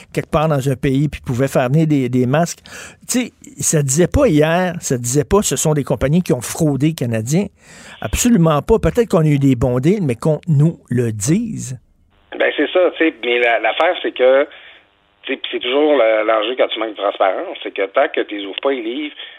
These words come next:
Speaker 2: ben, tu permets aux gens, euh, comme toi puis moi de se poser des questions. Puis, euh, de, de se dire, coudonc, euh, ils ont quelque chose à nous cacher. Puis, euh, tu sais, à, à la fin, c'est ça qui nourrit un petit peu toutes les théories conspirationnistes, là.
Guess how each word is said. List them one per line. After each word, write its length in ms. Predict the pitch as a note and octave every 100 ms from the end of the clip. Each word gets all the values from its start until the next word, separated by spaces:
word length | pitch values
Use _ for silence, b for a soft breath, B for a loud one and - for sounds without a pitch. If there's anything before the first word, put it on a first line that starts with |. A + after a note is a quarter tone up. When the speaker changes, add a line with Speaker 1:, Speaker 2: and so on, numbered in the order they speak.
| B
Speaker 2:
ben, 220 | F2+ F2+ -
tu 60 | -
permets 320 | G#2+ G#2+ B2
aux 220 | B2 A2
gens, 100 | G2+ G#2+
euh, 560 | A#2+ B2 F#2 F2 F2 E2+
comme 160 | A2 G#2
toi 240 | G#2+ A#2 B2
puis 140 | -
moi 340 | G#2 G#2+ A#2 A#2
de 140 | G2
se 100 | F#2 -
poser 260 | G2 G2+
des 80 | G#2
questions. 400 | G2+ F#2+ - G2+ - -
Puis, 280 | - A2 G#2
euh, 240 | G2+ G2+
de, 240 | F#2+ G2+ F2+ B B B -
de 60 | F#2
se 40 |
dire, 120 | G#2+
coudonc, 360 | - A2+ C3+ A#2+
euh, 140 | F#2+ F#2+
ils 60 |
ont 60 | F#2+
quelque 200 | - G2
chose 140 | A#2 G#2+
à 60 |
nous 80 | G2+
cacher. 420 | G2+ G2 D3+ C#3+ -
Puis, 360 | - G2 G2+
euh, 100 | G2 G2
tu 80 | B2
sais, 140 | A#2
à, 240 | G2 F#2 E2+ B B B
à 80 | G2+
la 160 | G#2
fin, 160 | B2+ C3+ -
c'est 160 | A2 -
ça 20 | D3+
qui 100 | D3
nourrit 260 | A#2 A2+ C3
un 80 |
petit 100 | B2+ -
peu 60 | C3+
toutes 160 | -
les 100 | A2
théories 320 | G#2+ G#2+ G#2
conspirationnistes, 800 | A#2 G#2 - F#2 F#2+ F#2 A#2+ C#3+
là. 80 | A2